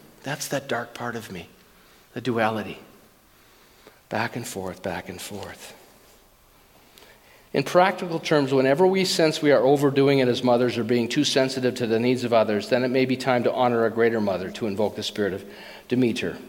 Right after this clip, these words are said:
rather than to take the role upon ourselves. So it's quite, quite a wonderful teaching story about the dynamics of being a, being a mentor and a mother. In Howard Moody's book,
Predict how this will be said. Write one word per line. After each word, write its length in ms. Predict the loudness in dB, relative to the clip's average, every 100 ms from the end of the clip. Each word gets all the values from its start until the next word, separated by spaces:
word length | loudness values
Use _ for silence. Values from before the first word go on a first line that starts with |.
| 0
rather 300 | 2 2 0
than 180 | -2 -4
to 80 |
take 240 | -2 -4 -4
the 100 | -2
role 240 | -2 -2
upon 260 | -4 -10 -10
ourselves. 640 | -10 -10 -10 -12 -12 -12 -16 -20 -20 _ _ _ _ _ _ _ _ _ _ _ _ _ -20 -20 -20 -20 -20 -20 -20 -20 -20 _ -12
So 60 | -12
it's 100 | -6
quite, 280 | -6 -6 -14 -20 -4
quite 220 | 2 4
a 80 | 4
wonderful 500 | 4 4 4 2 -2
teaching 560 | -6 -6 -4 -2 -4 -4
story 480 | -2 2 4 2
about 240 | 2 -2 0
the 80 | -2
dynamics 720 | 0 0 2 2 2 -2 -4
of 140 | -4
being 220 | -2 -2
a, 120 | -2 -6 -14 -20 -20 -20 -4
being 240 | 2 2 4
a 80 |
mentor 440 | 2 2 2 2 2
and 100 | 2
a 40 |
mother. 400 | 0 0 0 -2 -6 -20 -20 -18 -18 _ _ _ -20 -20 _ _ -20 -20 -20 -20 -20 -20 -20 _ _ 2
In 160 | 2
Howard 400 | 4 6 6 6
Moody's 400 | 4 4 4 -2
book, 420 | 2 6 6 2